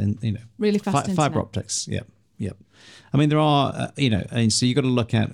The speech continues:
Speaker 1: is what are the options? It's copper wire coming in, which is just normally low speed, basic internet. You've got your high speed internet,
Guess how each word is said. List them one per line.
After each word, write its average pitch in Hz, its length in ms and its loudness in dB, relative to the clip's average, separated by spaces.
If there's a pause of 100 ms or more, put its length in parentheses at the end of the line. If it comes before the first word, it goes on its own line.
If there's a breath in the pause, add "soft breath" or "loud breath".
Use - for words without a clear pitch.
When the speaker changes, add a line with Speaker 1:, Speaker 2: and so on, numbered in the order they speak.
Speaker 1:
is 101 140 0
what 123 200 2
are 127 80 2
the 113 100 2
options? 90 380 0
It's 87 140 -4
copper 131 300 2
wire 95 280 2
coming 92 260 2
in, 95 160 4
which 90 160 -2
is 95 80 0
just - 260 -4
normally 92 300 0
low 92 140 0
speed, 85 520 -6
basic 87 360 -4
internet. 85 480 -4 (360 soft breath)
You've 98 120 -2
got - 120 -2
your 92 120 -2
high 110 140 2
speed 92 300 -2
internet, 87 520 -4